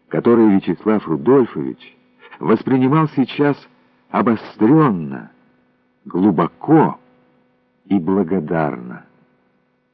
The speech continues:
Конец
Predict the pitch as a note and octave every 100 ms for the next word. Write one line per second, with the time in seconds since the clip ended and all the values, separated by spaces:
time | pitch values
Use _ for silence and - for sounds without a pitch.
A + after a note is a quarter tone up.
0 | _ _ _ _ _ B3 _ _ _ B3
1 | _ _ _ _ _ _ _ _ _ _
2 | B3+ B3+ _ _ _ _ _ _ _ -
3 | G2+ G2 C#3+